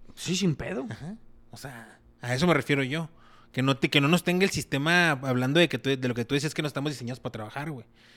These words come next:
Speaker 1: Yo
Speaker 2: Pues
Speaker 1: siento
Speaker 2: no.
Speaker 1: que no estamos diseñados
Speaker 2: Pues
Speaker 1: para
Speaker 2: no,
Speaker 1: trabajar.
Speaker 2: yo también estoy de acuerdo. Pero estamos dentro del sistema que, que así está, así nos programaron y así
Speaker 1: Todos
Speaker 2: estamos.
Speaker 1: estamos dentro del sistema de que hay que jalar, güey.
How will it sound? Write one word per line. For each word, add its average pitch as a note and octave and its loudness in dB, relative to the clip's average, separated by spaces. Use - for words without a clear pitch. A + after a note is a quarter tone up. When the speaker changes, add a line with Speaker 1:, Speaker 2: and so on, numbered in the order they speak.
Speaker 1:
Yo E3 -2
Speaker 2:
Pues G3+ 10
Speaker 1:
siento B3+ 4
Speaker 2:
no. F3 6
Speaker 1:
que G3 4
no A3 2
estamos A3 0
diseñados F3 -4
Speaker 2:
Pues B2 2
Speaker 1:
para D3 4
Speaker 2:
no, G3+ 8
Speaker 1:
trabajar. D#3+ 6
Speaker 2:
yo C3+ 0
también D#3+ 4
estoy E3+ 0
de E3+ 2
acuerdo. F3+ 0
Pero B2+ 6
estamos C#3 0
dentro C#3+ -2
del C3 -2
sistema B2 -10
que, G2+ -8
que C3+ -4
así B2+ -6
está, C3+ -2
así B2+ -2
nos C3+ -4
programaron C#3+ 2
y C#3+ 2
así F#3 4
Speaker 1:
Todos G3 8
Speaker 2:
estamos. G3+ 8
Speaker 1:
estamos G3 4
dentro G#3+ 0
del E3 0
sistema D#3 2
de G3+ 4
que - -6
hay C#3 -6
que D#3+ -6
jalar, - -8
güey. - -20